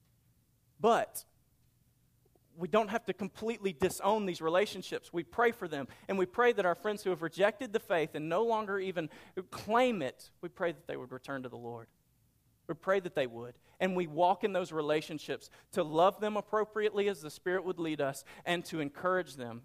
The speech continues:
in Christ in the ways that we can, in the ways that we're able. But what, what's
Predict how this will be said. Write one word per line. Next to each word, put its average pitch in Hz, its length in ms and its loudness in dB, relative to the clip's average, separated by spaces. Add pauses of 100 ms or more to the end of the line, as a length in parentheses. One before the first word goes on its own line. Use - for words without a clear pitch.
(100)
in 131 160 -10
Christ - 580 -8 (440)
in 135 120 -8
the 135 80 -6
ways 143 260 -4
that - 100 -12
we 151 100 -10
can, 147 360 -6
in 127 60 -8
the 123 80 -6
ways 135 220 -4
that 123 100 -10
we're 135 160 -6
able. 135 360 -4 (1500)
But 180 140 0
what, 165 240 -4
what's 156 340 -8